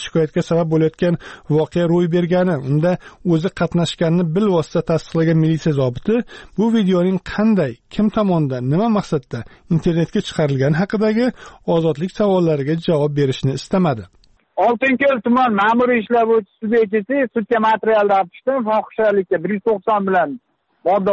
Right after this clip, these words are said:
Speaker 2: qo'yilgan ma'muriy javobgarlik to'g'risida qarorda bir nusxasi javob kelib chiqadi. Men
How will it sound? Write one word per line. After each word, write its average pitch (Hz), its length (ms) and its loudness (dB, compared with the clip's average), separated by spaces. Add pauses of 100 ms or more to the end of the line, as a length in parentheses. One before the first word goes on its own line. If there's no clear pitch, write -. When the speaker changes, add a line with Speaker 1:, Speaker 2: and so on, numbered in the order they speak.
Speaker 2:
qo'yilgan 214 460 2
ma'muriy 226 300 2
javobgarlik 220 500 2
to'g'risida 226 400 0 (480)
qarorda 208 460 2 (100)
bir 208 160 0
nusxasi 190 440 -2 (140)
javob 196 240 2 (120)
kelib 196 280 0
chiqadi. 170 360 0
Men 214 80 0